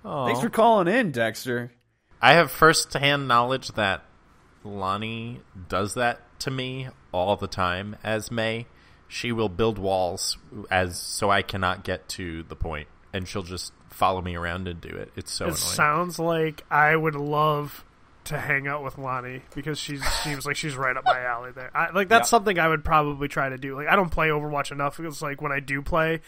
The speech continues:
Speaker 3: I just try to use, like, the two or three characters I'm somewhat decent at. So I wouldn't dare try to, like, experiment with this, but now I might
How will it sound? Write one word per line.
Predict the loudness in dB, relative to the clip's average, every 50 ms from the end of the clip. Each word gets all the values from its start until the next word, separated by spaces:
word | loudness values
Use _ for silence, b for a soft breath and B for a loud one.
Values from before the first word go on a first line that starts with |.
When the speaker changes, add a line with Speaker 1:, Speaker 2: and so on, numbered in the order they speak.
| B B B B B
Speaker 3:
I | -4
just | -4 -4 -2 0
try | 0 0 0
to | 0
use, | -2 -2 -2
like, | -4 -6 -6
the | -8
two | -8 -6 -4 -4 -2
or | -4
three | -4 -4 -4 -4
characters | -2 -2 -2 -2 -2 -2 -2 -4 -4
I'm | -2 -4 -4 -4 -6
somewhat | -6 -6 -4 -4 -4 -4 -4 -4 -4 -4 -4 -8 -12 -14 -12
decent | -12 -10 -8 -8 -6 -4
at. | -2 -2 -2 -4 -4 -8 b b b b b b b b b -4
So | 2 4 6
I | 6
wouldn't | 6 4 0 -2 -4 -6 -4
dare | 0 2 2 2 2
try | 0 0 0 0 0
to, | 0
like, | -2 -4 -6 -8
experiment | -10 -8 -8 -6 -2 0 2 2 2 0 -2 -4 -6 -6
with | -8 -8 -6
this, | -6 -6 -4 -6 -6
but | -6 -6 -6 -2
now | 0 2 2 2 2
I | 2 0
might | -2 -4 -6 -6 -6 -6 -8 -10